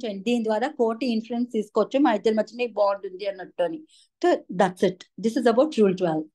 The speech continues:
And then Rule thirteen చెప్తుంది presumptions of law. Neither party need in any pleading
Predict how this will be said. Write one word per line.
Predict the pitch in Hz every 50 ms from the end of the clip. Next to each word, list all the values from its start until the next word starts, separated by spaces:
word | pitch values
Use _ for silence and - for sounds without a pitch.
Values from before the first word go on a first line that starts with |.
| _ _ _ _ - - 233
And | 262 262
then | 254 214 196
Rule | 208 226 233 233
thirteen | 233 247 247 240 302 311 302 320
చెప్తుంది | 311 311 - 285 302 427 427 - - 262
presumptions | 247 277 277 277 277 - 262 220 -
of | 196 180 185 - 175
law. | 160 156 - _ _ _ _ _ _ _ - 214
Neither | 214 226 240 247 262 370 453 480 - -
party | 208 190 190 185 - 214 214 233 277 311 - _ _ _ _ - 220
need | 208 214 254 254 247 240 240 247 240 - - - -
in | 240 226 233
any | 233 254 311 - -
pleading | - 214 208 196 180 240 262 269